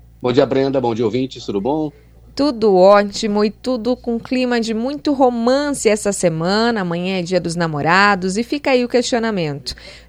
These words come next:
Speaker 2: Vinho e Dia dos Namorados eu não tenho dúvida que combina, mas existe um vinho melhor, um vinho ideal pra essa comemoração?
Speaker 1: Pois é, bom, em primeiro lugar, o vinho se tornou a bebida predileta dos namorados.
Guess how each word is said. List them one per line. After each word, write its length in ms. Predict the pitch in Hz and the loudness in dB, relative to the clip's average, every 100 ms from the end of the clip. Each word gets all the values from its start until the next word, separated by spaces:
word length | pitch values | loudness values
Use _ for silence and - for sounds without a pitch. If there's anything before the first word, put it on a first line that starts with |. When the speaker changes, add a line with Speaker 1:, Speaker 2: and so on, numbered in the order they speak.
| - | -12
Speaker 2:
Vinho 580 | 277 330 339 339 339 302 | -2 0 2 0 -4 -2
e 140 | 285 | -4
Dia 180 | 262 277 | 0 0
dos 140 | 262 | 0
Namorados 500 | 262 254 247 233 226 | -2 2 4 4 2
eu 80 | 240 | 0
não 120 | 240 | 0
tenho 180 | 240 247 | 0 -2
dúvida 560 | 226 247 277 269 277 277 | -2 0 2 2 2 2
que 160 | 277 | 2
combina, 640 | 269 277 285 226 180 160 - | -2 -2 0 2 2 0 -6
mas 240 | - 226 254 | 0 2 4
existe 340 | 262 302 - | 4 2 0
um 380 | 415 226 180 151 | 0 0 -2 -6
vinho 400 | - 175 226 277 | -8 -4 -2 0
melhor, 400 | 202 180 165 208 | 0 0 2 2
um 120 | 208 170 | 2 0
vinho 200 | 208 202 | -2 -2
ideal 480 | 170 185 170 220 | 2 4 4 4
pra 180 | - 175 | 2 4
essa 280 | 175 196 190 | 4 4 0
comemoração? 880 | - 196 196 185 175 165 - 202 285 - - _ _ - - - - | 0 0 2 6 6 4 0 -2 -4 -12 -20 _ _ -20 -20 -20 -6
Speaker 1:
Pois 220 | 113 131 | -4 0
é, 160 | 113 92 | 2 2
bom, 140 | 85 | -2
em 40 | 82 | -8
primeiro 280 | 104 117 | -6 -6
lugar, 400 | 135 120 127 156 | -4 -2 0 0
o 120 | 202 160 | 0 -4
vinho 460 | 120 139 175 202 | -6 -8 -6 -8
se 160 | - 202 | -8 -8
tornou 680 | - 127 117 131 151 175 | -4 -4 -4 -4 -2 -4
a 60 | 160 | -6
bebida 380 | 131 117 135 143 | -6 -4 -4 -4
predileta 680 | - 170 185 208 110 113 147 | -2 -2 -2 0 0 0 -4
dos 120 | 147 | -6
namorados. 720 | 156 190 202 120 87 - - | -6 -4 -2 -2 -2 -8 -20